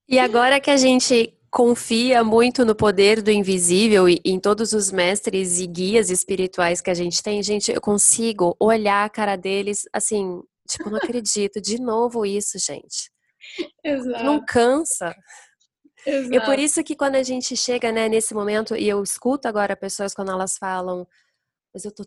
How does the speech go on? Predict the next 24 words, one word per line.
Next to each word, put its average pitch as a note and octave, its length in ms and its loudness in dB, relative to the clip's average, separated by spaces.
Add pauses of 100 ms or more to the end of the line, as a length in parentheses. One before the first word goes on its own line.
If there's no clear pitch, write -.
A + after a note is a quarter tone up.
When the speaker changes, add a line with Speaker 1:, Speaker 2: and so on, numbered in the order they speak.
(120)
Speaker 1:
tão A#3+ 180 0
sozinha", G3+ 880 -2
e G3+ 80 -2
eu G3+ 80 2
consigo A3+ 460 -2
imaginar A#3+ 600 -2
os A#3 120 -4
guias A#3 400 -4
dessas G#3+ 320 -4
pessoas G#3 340 -10
falando, G#3 300 -10
"Se - 160 -12
ao B3+ 80 -10
menos D4+ 320 -12
ela C#4+ 180 -6
soubesse, C4 600 -12
olha D4 160 -12 (320)
quantos D4+ 460 0
somos B3+ 480 0
aqui, G#3+ 400 -4 (560)
né, G#3+ 200 0
te B3+ 180 -8
fazendo G#3 380 -4
companhia." G3 800 -4